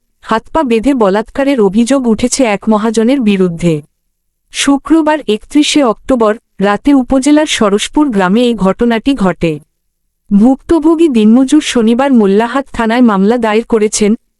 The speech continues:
বলে পুলিশ নিশ্চিত করেছেন। অভিযোগ সূত্রে জানা যায়, গোপালগঞ্জ জেলার ভাটিয়াপাড়া শ্রমিক হাট থেকে মিফুল তেত্রিশ নামের এক দিনমজুরকে দৈনিক পাঁচশো টাকা মজুরির কথা বলে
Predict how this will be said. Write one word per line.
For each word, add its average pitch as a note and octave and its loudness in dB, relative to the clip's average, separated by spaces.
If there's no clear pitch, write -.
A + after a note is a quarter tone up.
বলে A#3 2
পুলিশ C4+ 2
নিশ্চিত B3+ 0
করেছেন। E3+ -2
অভিযোগ C#4+ 2
সূত্রে C4+ -2
জানা G#3+ 0
যায়, G#3 -2
গোপালগঞ্জ C#4 0
জেলার A#3 0
ভাটিয়াপাড়া C4 -2
শ্রমিক A3 0
হাট G#3 -4
থেকে A3 -2
মিফুল B3 2
তেত্রিশ C4 -2
নামের G#3+ 0
এক G3 -2
দিনমজুরকে A#3 2
দৈনিক A#3+ 2
পাঁচশো A#3+ -2
টাকা B3+ -4
মজুরির A#3+ 0
কথা A3 -2
বলে G#3 0